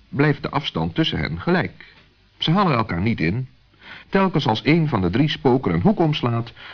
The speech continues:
doen de andere twee dat ook. En daardoor krijgen ze elkaar ook niet te zien. Ze denken ieder voor zich dat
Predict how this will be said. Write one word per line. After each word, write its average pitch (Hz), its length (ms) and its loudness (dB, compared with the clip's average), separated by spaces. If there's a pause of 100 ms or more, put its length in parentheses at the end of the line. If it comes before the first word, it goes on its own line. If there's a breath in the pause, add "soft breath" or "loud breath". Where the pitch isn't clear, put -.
(100)
doen 160 200 6
de 98 100 2
andere 107 300 2
twee 95 380 0
dat 95 180 -2
ook. 67 280 -6 (340)
En 113 140 0
daardoor 90 320 2
krijgen 87 300 0
ze 87 80 -2
elkaar 80 240 0
ook 92 140 0
niet 92 120 -2
te 90 100 -2
zien. 73 260 -4 (840 loud breath)
Ze 92 200 -2
denken 110 500 -2
ieder 120 240 2
voor 95 200 0
zich 101 400 -2
dat 85 140 -6